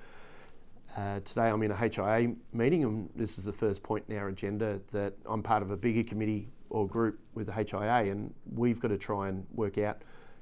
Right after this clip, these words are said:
how do we deal with this issue. And one of the things I B N's bringing to the table for our members is we're having a lot of legal training for our builders from lawyers and industry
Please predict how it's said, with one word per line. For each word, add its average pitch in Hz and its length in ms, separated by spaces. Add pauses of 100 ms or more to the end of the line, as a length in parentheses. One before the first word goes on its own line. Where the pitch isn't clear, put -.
(180)
how - 160
do 104 100
we 101 240 (240)
deal 104 160
with 98 160
this 101 200
issue. 113 360
And 104 260
one 117 220
of 101 80
the 95 60
things 104 260
I 104 160
B 98 160
N's 110 180
bringing 101 300
to - 140
the 107 60
table 101 300
for 104 160
our 104 80
members 101 340
is 98 160
we're 107 380
having 101 240
a 101 60
lot 104 160
of 95 100
legal 107 380
training 135 440 (540)
for 113 220
our 104 80
builders 101 320
from 110 420 (460)
lawyers 110 760
and 107 200
industry 107 640